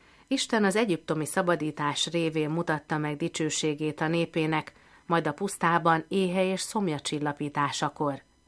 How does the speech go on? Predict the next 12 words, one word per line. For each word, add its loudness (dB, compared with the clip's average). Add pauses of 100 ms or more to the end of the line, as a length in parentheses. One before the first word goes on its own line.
(420)
A -2
Sínai 2
hegyen 4
a 0
törvény 0
átadása 0
által, 4 (300)
a 2
templomban 2
a 2
jelenléte 2
révén, 0